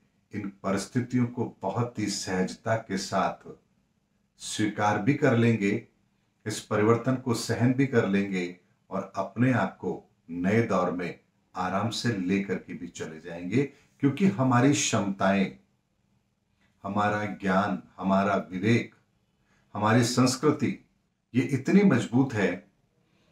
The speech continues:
कि कोविड जैसी महामारी या third world war या economic crisis,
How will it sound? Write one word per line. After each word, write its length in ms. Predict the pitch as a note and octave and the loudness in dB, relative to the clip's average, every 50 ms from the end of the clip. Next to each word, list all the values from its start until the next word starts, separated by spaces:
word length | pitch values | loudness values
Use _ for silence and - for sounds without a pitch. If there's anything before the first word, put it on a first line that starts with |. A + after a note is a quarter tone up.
| _ _ _ | _ _ _
कि 100 | A2 G#2+ G2+ | -6 -6 -6
कोविड 440 | - - A2 A2 G#2+ A2+ C3+ C3 B2 | -2 0 2 4 6 8 6 6 6
जैसी 340 | B2 A#2+ A2+ - - B2 | 4 4 4 4 2 0
महामारी 680 | A2+ A2+ G#2+ G#2+ G#2+ G#2 G#2 G2 F#2+ F#2+ G2+ G2+ G2 F#2+ F2+ - _ _ _ _ _ _ | 0 2 0 -2 -2 0 2 2 2 2 2 0 0 -2 -2 -6 _ _ _ _ _ _
या 120 | - G#2 F#2+ G2 | -4 -4 -4 -4
third 320 | - - A2+ A#2 A#2+ A#2+ G#2 | -2 2 4 4 4 4 2
world 200 | G#2 G2 G2 F#2+ | 0 0 0 2
war 460 | F#2+ F#2+ F#2+ F#2+ F#2+ F#2 - - _ _ _ _ _ _ _ _ | 4 6 6 6 6 4 0 -6 _ _ _ _ _ _ _ _
या 220 | F#2+ A2 A#2 A#2+ A#2+ | 0 2 4 4 4
economic 540 | A#2+ A#2 - A2+ A2+ A2 A2 A2 A2+ G#2+ - | 0 -2 0 2 2 2 4 2 2 0 0
crisis, 640 | - G2 F#2+ F#2+ F#2 - - A2 G#2 G2+ G2+ - | -2 0 2 2 0 0 -2 -2 -2 -2 -4 -6